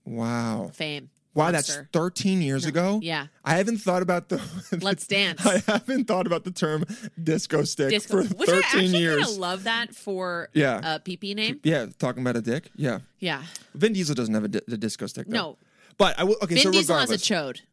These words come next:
Speaker 2: chode.
Speaker 1: Mm, probably. It's probably strong, but yeah. Or he's got a hammer on him, dude.
Speaker 2: Mm.
Speaker 1: Like, just an eleven inch, like, pale.
Speaker 2: Eh.
Speaker 1: Yeah, like,
Speaker 2: Shut this
Speaker 1: looks
Speaker 2: down.
Speaker 1: like a
Speaker 2: Shut this down.
Speaker 1: slug. <laughs>
Speaker 2: Oh, my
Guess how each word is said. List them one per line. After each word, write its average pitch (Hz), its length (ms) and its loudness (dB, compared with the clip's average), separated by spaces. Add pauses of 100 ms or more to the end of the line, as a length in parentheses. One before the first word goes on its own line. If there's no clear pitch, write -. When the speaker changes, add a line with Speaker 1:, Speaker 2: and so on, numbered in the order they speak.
(460)
Speaker 2:
chode. - 0 -
Speaker 1:
Mm, 127 380 -2
probably. 110 480 -2 (220)
It's - 220 -6
probably 185 260 0
strong, 123 440 -2
but 110 140 -4
yeah. 107 280 -2 (1000)
Or 180 160 4
he's 185 120 4
got 120 140 -2
a 98 60 -8
hammer - 600 -12
on 101 140 -8
him, 98 100 -8
dude. - 280 -12 (420)
Speaker 2:
Mm. 135 180 -14
Speaker 1:
Like, 135 160 2
just 135 220 -2
an 127 80 -4
eleven 131 480 0
inch, 127 240 -2
like, 117 220 -4 (140)
pale. 131 540 -2
Speaker 2:
Eh. 131 420 0 (200)
Speaker 1:
Yeah, 131 360 0
like, 143 280 0
Speaker 2:
Shut 233 160 -4
this 165 100 -6
Speaker 1:
looks 156 180 0
Speaker 2:
down. 180 80 4
Speaker 1:
like - 100 -2
a 151 60 2
Speaker 2:
Shut 185 140 -2
this 156 100 -2
down. 139 400 2
Speaker 1:
slug. 147 140 0
<laughs> - 360 -2 (1300)
Speaker 2:
Oh, 180 280 -8 (260)
my 302 60 -8